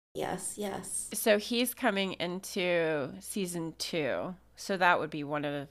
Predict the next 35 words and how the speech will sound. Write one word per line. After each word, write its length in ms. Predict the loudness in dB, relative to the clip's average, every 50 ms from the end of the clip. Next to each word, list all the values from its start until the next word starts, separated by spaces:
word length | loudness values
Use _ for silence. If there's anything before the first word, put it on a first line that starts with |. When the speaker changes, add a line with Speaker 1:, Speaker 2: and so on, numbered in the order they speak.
| -14 -6
Speaker 2:
the 320 | 0 2 4 4 4 2 -2 -6
Speaker 1:
Yes. 200 | -10 -8 -6 -2
Speaker 2:
book 180 | -2 -2 -2 0
one 260 | 0 0 2 0 0
things. 640 | -2 -2 -2 -2 -2 -2 -4 -6 -6 -8 -12 -16 -20 -20 _ _ _ _ _ _ _ _ _ _ -20 -20 _ _ _ _ 2 4
Elaine 720 | 4 6 6 6 6 6 6 6 6 4 2 2 0 -2 -6 -12 -6 0
is, 140 | 2 4 4
Speaker 1:
Absolutely. 600 | 4 4 2 0 -2 -2 0 0 0 2 2 2
Speaker 2:
is 140 | 2 2 2
book 280 | 2 2 0 0 0
one, 500 | 0 2 4 4 6 4 4 2 0 -2 -6 -10 -18 -20 -20 -20 -20 -20 _ -20 -20 _ _ _ _ _ _ _ -20 _ _ _ _ -2
and 220 | -2 0 0 -2
she's 280 | -2 -2 -2 -2 0 2
not 160 | 0 2 2
being 240 | 2 0 2 2 4
brought 260 | 4 6 6 6 6
Speaker 1:
Elida. 240 | 4 4 4 2 0
Speaker 2:
in. 100 | -2 -6 -10 -14 -20 -20 -20 _ _ 2
Elida. 760 | 4 6 6 8 8 8 8 6 6 6 6 6 4 2 -2 -8 -16 -20 -20 _ -20 -20 -20 -20 -20 -20 -20 _ _ _ _ _ _ _ -16 -8
Yeah. 560 | 0 4 6 8 8 6 6 2 -4 -4 -6 -8 -12 -18 -20 _ _ _ _ _
Like, 160 | 2 2 4 6
now 180 | 6 6 8
that 140 | 8 6 4
I'm 100 | 4 2
kind 240 | 0 0 2 2 2
of 100 | 2 0
thinking 300 | -2 -2 -2 0 0 0
about, 220 | 2 2 2 2
like, 160 | 0 -2 -4
characters 680 | -8 -8 -2 2 4 4 4 2 -2 -2 -2 -2 0 0
that 120 | 0 2
are 80 | 2 0
coming 380 | 0 -2 -2 0 0 0 0 0
in, 240 | 0 0 0 -2 0
Varen. 680 | 2 4 4 6 6 4 4 2 2 2 0 -2 -4